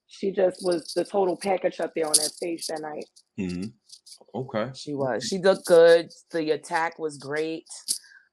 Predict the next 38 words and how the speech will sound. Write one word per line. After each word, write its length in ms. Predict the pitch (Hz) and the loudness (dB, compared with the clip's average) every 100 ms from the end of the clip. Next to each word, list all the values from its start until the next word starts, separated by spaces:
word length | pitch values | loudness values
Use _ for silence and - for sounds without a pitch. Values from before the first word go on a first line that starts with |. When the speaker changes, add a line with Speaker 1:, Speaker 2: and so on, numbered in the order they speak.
| _ | _
Speaker 3:
Um, 760 | 156 156 156 151 151 143 147 147 _ - - _ _ _ _ _ - | -6 -4 -2 -4 -4 -8 -12 -14 _ -20 -20 _ _ _ _ _ -8
Verb. 580 | 127 160 160 147 139 139 _ _ _ - | 0 2 2 2 -4 -8 _ _ _ 4
I 80 | 214 | 6
liked 300 | 208 226 202 | 8 6 0
what 120 | 202 | -6
he 80 | 196 | -6
put 300 | - 208 - | -6 -6 -6
on, 300 | 180 170 170 | -6 -6 -6
uh, 280 | 160 151 131 160 | -8 -8 -10 -6
like, 200 | 160 156 | -4 -4
a 40 | |
little 220 | 165 160 | -4 -6
blog 400 | 143 151 156 165 | -2 0 0 0
he 100 | 185 | -6
put 200 | - 190 | -6 -4
out, 400 | 185 190 190 185 - _ _ | -2 -2 -2 -6 -10 _ _
and 140 | 156 160 | -6 -4
it 80 | 156 | -4
was, 120 | 156 | -2
Speaker 2:
Mm-hmm. 60 | |
Speaker 3:
like, 220 | 156 151 - - | -2 -2 -6 -12
some 380 | - - 156 156 | -6 0 0 0
of 100 | 147 | -2
the, 180 | 147 147 | -2 0
uh, 180 | 143 139 | 0 0
bars. 580 | 139 143 156 165 185 | 0 2 4 2 0
So 220 | - 165 147 | -2 0 0
whatever 420 | 143 156 165 170 | 2 4 4 2
was 160 | 165 156 143 | -2 -6 -6
there 240 | 156 160 151 | 4 4 4
that 60 | |
I 100 | 147 147 | 0 -2
caught, 380 | 170 160 190 - _ _ _ _ - | 0 2 2 -2 _ _ _ _ -6
I 100 | 135 | -4
thought 240 | 151 151 151 | 0 0 2
they 140 | 147 | 0
were 100 | 143 | 0
good. 460 | 139 143 151 156 | 0 2 6 4